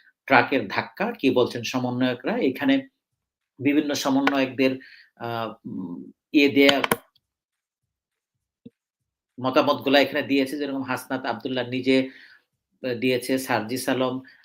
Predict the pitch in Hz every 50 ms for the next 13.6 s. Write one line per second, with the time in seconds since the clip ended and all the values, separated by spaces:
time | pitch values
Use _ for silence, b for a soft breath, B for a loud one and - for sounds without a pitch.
0 | B - 120 127 131 127 120 135 131 131 135 131 - 123 120 - 139 127 123 127
1 | 123 127 123 117 120 127 127 127 123 131 127 127 123 110 107 127 127 120 - -
2 | 123 113 127 117 - 117 117 120 123 117 - 123 113 113 120 120 - 117 120 120
3 | 117 113 - - 117 117 - - 127 123 120 120 117 - 135 - - 170 160 127
4 | 120 127 123 110 120 117 - 131 135 135 - - 151 147 143 151 143 - - 139
5 | 143 131 - - 143 139 147 143 120 - 131 120 120 - 156 220 - B B B
6 | B B B B B 107 131 131 - 185 151 156 160 143 156 156 156 139 151 143
7 | - 135 131 - 139 131 131 135 131 131 127 131 127 127 123 - - 135 143 135
8 | 139 139 143 139 - - 123 117 - - 131 123 - - 123 123 123 - 160 165
9 | 170 165 151 139 143 135 127 117 123 127 139 147 165 175 175 - - 135 123 175
10 | 180 180 - - - 180 180 185 196 202 160 151 143 139 135 - 139 135 135 127
11 | 123 b b b b b b b b - - 160 156 190 202 202 196 190 190 -
12 | - 151 143 139 156 143 - - - - 131 123 120 123 156 160 - - 151 131
13 | 135 131 131 127 120 110 120 120 120 123 123